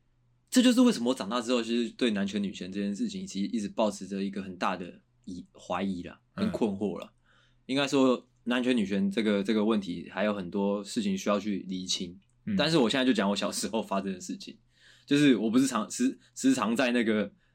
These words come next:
Speaker 1: 女孩子们的，尤其是那种，你知道吗？田径队的那种女孩子的那种，
Speaker 2: 嗯。
Speaker 1: 哇，她们的威逼之下，
Speaker 2: 嗯。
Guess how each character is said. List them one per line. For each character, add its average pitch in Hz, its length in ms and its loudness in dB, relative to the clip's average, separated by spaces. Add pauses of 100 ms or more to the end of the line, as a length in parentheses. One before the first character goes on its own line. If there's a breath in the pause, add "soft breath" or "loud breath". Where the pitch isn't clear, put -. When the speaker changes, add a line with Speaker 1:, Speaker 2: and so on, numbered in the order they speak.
Speaker 1:
女 107 140 0
孩 104 160 0
子 107 140 0
们 101 180 2
的， 90 280 -6
尤 117 120 2
其 113 120 -2
是 110 160 -10
那 110 100 -8
种， 92 160 -10
你 - 80 -6
知 - 40 0
道 95 120 -2
吗？ 92 160 -12
田 95 140 -10
径 104 180 -6
队 101 140 -2
的 90 100 -6
那 95 60 -8
种 92 100 -12
女 87 100 -16
孩 - 120 -20
子 - 160 -20 (140)
的 95 80 -10
那 98 120 -4
种， 95 140 -4
Speaker 2:
嗯。 95 180 0
Speaker 1:
哇， 90 120 -6
她 104 100 -8
们 104 140 -4
的 90 280 -6
威 107 220 2
逼 101 440 -2
之 104 160 -4
下， 95 420 -4
Speaker 2:
嗯。 95 300 -4